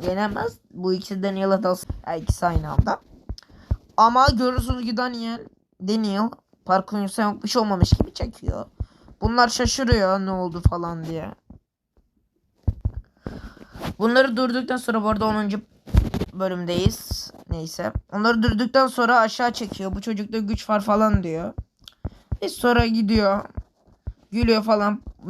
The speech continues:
Jace Park onu durduruyor. Onları falan savaşmasından. Sonra bu ikisi konuşuyor burada. Jang Yun'umuz var. Eli Jang'ımız.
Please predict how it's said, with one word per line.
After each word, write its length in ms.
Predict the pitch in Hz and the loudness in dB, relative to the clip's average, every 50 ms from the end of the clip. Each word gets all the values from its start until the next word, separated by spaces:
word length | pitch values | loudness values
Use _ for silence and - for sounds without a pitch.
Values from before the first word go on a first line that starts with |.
| 190 185 185 175 | 0 0 0 2
Jace 360 | 185 233 226 220 214 - - | 2 2 2 2 0 -2 0
Park 320 | - 226 214 214 220 - | 4 4 4 4 4 0
onu 260 | 226 220 226 226 220 - - 185 | 0 0 2 0 0 -2 -4 -4
durduruyor. 640 | 196 208 208 196 185 220 208 202 185 170 165 180 | -2 -4 -4 -2 -2 0 2 2 0 0 0 -4
Onları 360 | 185 190 190 185 190 180 - - - | -4 -4 0 0 0 0 0 -6 -10
falan 300 | - 185 175 175 170 165 | -8 -6 -6 -4 -4 -4
savaşmasından. 880 | - 170 170 170 175 - - 180 175 - - - 190 175 185 - 453 - - - _ - - - - - | -2 -2 -2 -4 -4 -6 -8 -10 -10 -8 -6 -4 -2 0 -2 -2 -2 -4 -6 -6 _ -20 -20 -6 -4 -4
Sonra 260 | - - 254 262 254 233 | 2 4 4 4 4 2
bu 100 | 262 262 | 2 0
ikisi 320 | 262 220 - - 269 254 | 0 -2 -2 -4 -2 0
konuşuyor 360 | 233 240 226 214 254 240 214 | 2 0 0 0 0 0 0
burada. 260 | 196 190 175 180 175 165 180 180 | 0 0 0 0 0 2 2 2
Jang 500 | - 196 240 240 247 247 240 233 233 233 | 4 4 4 2 2 2 -2 -2 -2 -2
Yun'umuz 420 | 247 240 233 226 226 226 226 190 180 | -2 -2 -2 -2 -2 -4 -4 -4 -4
var. 240 | 175 170 170 180 - - _ _ | -4 -4 -4 -6 -10 -12 _ _
Eli 360 | 180 190 190 196 202 202 190 | -6 -4 0 0 2 2 4
Jang'ımız. 600 | 180 214 208 202 196 190 196 196 202 208 208 226 | 6 6 6 6 2 -2 -2 -2 -4 -4 -6 -10